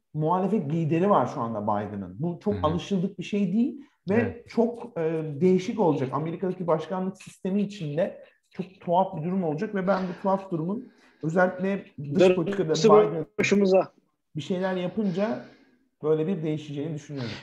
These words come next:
Speaker 2: Peki burada bir sorun var. Son, e,
Speaker 3: Bir şey
Speaker 2: Discord
Speaker 3: soracağım. Çok,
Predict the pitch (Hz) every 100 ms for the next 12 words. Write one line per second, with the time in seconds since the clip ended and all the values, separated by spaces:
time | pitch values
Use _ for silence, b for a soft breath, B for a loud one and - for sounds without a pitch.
0 | B 185 202 196 170 202 214 190 190 190
1 | 202 156 117 160 160 151 110 127 208 220
2 | 311 247 254 185 156 - 294